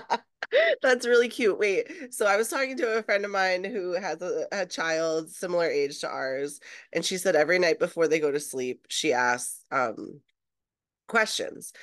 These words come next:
And the question, one of the questions she always asks her child is, "What was your favorite part of the day?" And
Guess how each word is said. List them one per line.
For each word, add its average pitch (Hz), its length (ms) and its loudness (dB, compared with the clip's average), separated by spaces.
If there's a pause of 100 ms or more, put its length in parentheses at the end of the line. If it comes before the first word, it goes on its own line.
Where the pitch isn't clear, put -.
(280)
And 165 180 4
the 160 60 2
question, 170 440 2
one 175 120 4
of 175 60 0
the 185 80 0
questions 170 420 -2
she 165 120 -2
always 147 220 4
asks 135 380 -4 (100)
her 160 140 -6
child 135 440 0
is, 156 280 -2
"What 160 160 -4
was 165 120 -6
your 180 100 -8
favorite 160 360 -4
part 135 180 -4
of 131 60 -6
the 135 100 -4
day?" 147 400 -4 (400)
And 165 180 2